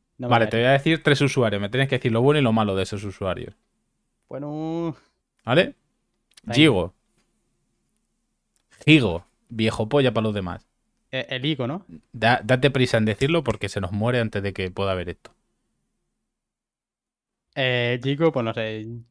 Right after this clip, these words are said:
Speaker 1: Lo bueno, malo no puedo decir nada porque tampoco lo conozco mucho. Lo bueno es que una vez me lo encontré <laughs>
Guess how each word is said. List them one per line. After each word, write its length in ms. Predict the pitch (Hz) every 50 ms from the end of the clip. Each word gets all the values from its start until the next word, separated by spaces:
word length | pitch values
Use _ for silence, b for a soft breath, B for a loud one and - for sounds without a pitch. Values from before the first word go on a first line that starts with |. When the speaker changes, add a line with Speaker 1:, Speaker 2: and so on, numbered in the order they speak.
| _ _ _
Speaker 1:
Lo 260 | 131 123 123 123 117
bueno, 440 | 113 127 139 151 160 165 160 160 156 -
malo 280 | 127 127 131 147 170 165
no 100 | 143 -
puedo 140 | 147 135 127
decir 220 | 123 - 127 -
nada 180 | 139 143 160 165
porque 180 | 135 117 113
tampoco 260 | 110 110 - - 120 120
lo 100 | 120 117
conozco 300 | 117 117 117 113 - 120
mucho. 320 | 117 127 123 - 170 165
Lo 140 | 139 117 110
bueno 220 | 113 113 117 123
es 60 | 123
que 520 | 123 - 131 123 120 117 117 113 113 113 113
una 160 | - 123 123
vez 120 | 120 120 120
me 80 | 123
lo 60 | 117 120
encontré 600 | 123 120 123 120 117 117 120 120 120 117 117 - - _
<laughs> 300 | - 160 170 175 180 -